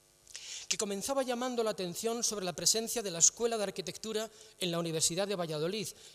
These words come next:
y la necesidad de comprensión y apoyo hacia ella, la misma que yo me atrevo a recla-, a reclamar en este momento. Un discurso de una gran lucidez y altura intelectual,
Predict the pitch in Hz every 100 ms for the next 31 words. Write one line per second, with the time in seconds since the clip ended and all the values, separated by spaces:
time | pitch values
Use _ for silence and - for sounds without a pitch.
0 | - 190 185 185 180 220 254 233 - 196
1 | 170 180 175 - 220 240 - 185 175 190
2 | 220 196 165 - 147 127 104 107 - -
3 | - - - - 160 170 220 226 226 214
4 | 170 165 208 180 165 190 180 165 151 151
5 | 156 160 156 147 180 180 - 170 151 151
6 | 151 127 107 98 - 107 _ - - -
7 | - - - 214 269 - 277 233 254 226
8 | 226 233 226 220 220 220 196 185 180 208
9 | 180 175 156 - 226 180 127